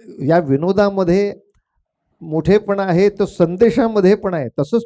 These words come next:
तुम्ही जो उच्चारण केलं, कारण काय होतं, पुस्तकाच्या पानावर हे सगळे शब्द लिहिलेले असून त्याच्या म्हणण्याचा आनंद येत नाही, जोपर्यंत तो तसा म्हटला जात नाही.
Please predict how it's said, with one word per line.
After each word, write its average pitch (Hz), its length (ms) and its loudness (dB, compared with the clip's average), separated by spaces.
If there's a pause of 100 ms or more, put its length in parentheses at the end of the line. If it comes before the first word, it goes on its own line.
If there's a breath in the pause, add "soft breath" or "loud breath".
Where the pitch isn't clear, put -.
तुम्ही 202 200 -2
जो 262 200 -6 (140)
उच्चारण 262 640 0
केलं, 139 260 0
कारण 180 300 -6
काय 165 200 -2
होतं, 151 300 -4 (720)
पुस्तकाच्या 196 880 -2
पानावर 196 580 0
हे 180 320 2
सगळे 190 420 0
शब्द 185 300 -4
लिहिलेले 175 680 0
असून 139 400 -4 (1200)
त्याच्या 170 380 0
म्हणण्याचा 202 680 -2 (120)
आनंद 226 480 0
येत 185 220 4 (140)
नाही, 127 140 -2
जोपर्यंत 208 500 -2
तो 233 180 -4 (100)
तसा 254 380 -4
म्हटला 151 440 -4
जात 147 200 -2 (140)
नाही. 190 100 -14